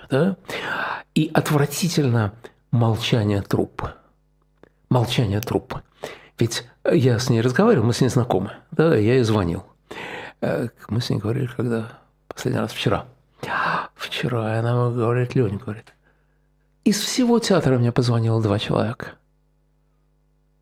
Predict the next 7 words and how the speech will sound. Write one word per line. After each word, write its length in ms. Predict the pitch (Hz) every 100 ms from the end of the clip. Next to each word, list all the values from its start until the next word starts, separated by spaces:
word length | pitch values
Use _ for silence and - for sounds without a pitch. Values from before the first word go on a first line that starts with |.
| _ _ _ _
Из 200 | 233 240
всего 420 | - - 254 226 233
театра 360 | 190 143 120
даже 300 | 117 170 175
позвонить 1040 | 175 202 160 151 170 196 196 202 165 - 107
не 140 | 98
решаются. 960 | 107 - - 117 - - - - -